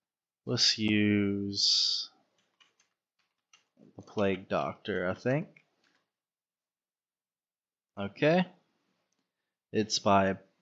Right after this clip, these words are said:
Polytope Studio, and they'll say add to cart. You wanna add that to cart. Uh, my Unity is open, so I'm gonna go back to the browser and I'm type in open in Unity.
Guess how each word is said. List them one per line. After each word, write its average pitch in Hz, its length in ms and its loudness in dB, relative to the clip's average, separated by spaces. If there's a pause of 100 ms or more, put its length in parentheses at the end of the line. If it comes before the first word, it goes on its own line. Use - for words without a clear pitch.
(260)
Polytope 113 840 4
Studio, 139 920 2 (440)
and 101 640 0
they'll 98 100 0
say 101 220 0
add 117 140 2
to - 40 -6
cart. 143 640 6
You 190 80 -4
wanna - 140 0
add 104 160 4
that - 180 2
to - 60 -20
cart. 135 540 6 (680)
Uh, 98 300 0
my 110 300 8
Unity 113 800 4 (1900)
is 98 360 -2
open, 143 520 6 (680)
so 101 800 4 (2000)
I'm 110 120 -2
gonna 104 100 -2
go 101 80 0
back 95 220 2
to - 100 -12
the 98 60 -6
browser 123 580 6
and 98 120 2
I'm 98 400 -2
type 95 360 -2
in 95 220 -2
open 101 320 0
in 101 100 0
Unity. 139 600 2